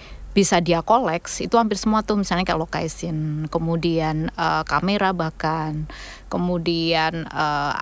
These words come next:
berbagai aplikasi ya yang ada di, eh, ponsel kita, bahkan sampai bisa mengendalikan media sosial dan sebagainya. Dan bagaimana, mm, spyware ini bekerja, yang mengkhawatirkan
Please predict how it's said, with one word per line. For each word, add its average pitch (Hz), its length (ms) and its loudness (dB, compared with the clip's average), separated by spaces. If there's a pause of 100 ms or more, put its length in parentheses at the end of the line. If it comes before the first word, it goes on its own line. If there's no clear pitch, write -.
(360)
berbagai 170 360 0
aplikasi 170 520 -2
ya 170 160 2
yang 170 160 0
ada 156 200 -4
di, 156 560 -4
eh, 147 760 -4 (1000)
ponsel 175 400 4
kita, 175 480 0 (100)
bahkan 175 240 -4
sampai 165 240 -4
bisa 151 240 -4
mengendalikan 151 560 -4
media 151 160 -4
sosial 165 480 0
dan 160 160 0
sebagainya. 156 720 -8 (480)
Dan 165 560 0
bagaimana, 165 640 0 (720)
mm, 185 880 0
spyware 180 560 2
ini 180 400 0
bekerja, 180 720 0 (400)
yang 165 240 0
mengkhawatirkan 165 640 0